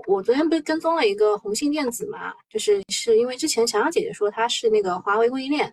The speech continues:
所以我给大家跟踪了一下。她是给那个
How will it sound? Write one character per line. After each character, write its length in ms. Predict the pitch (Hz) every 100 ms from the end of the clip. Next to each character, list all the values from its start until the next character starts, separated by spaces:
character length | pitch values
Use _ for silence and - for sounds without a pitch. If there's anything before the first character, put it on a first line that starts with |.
| - _
所 160 | 427
以 80 | 453
我 80 | 226
给 80 | 392
大 60 |
家 180 | 381 202 -
跟 180 | - 262
踪 120 | 294
了 80 | 330
一 60 | 185
下。 200 | 170 - _ - _ _
她 260 | - 320 359
是 320 | - 339 254 -
给 340 | 196 151 113 -
那 180 | 226 214
个 520 | 190 180 175 - -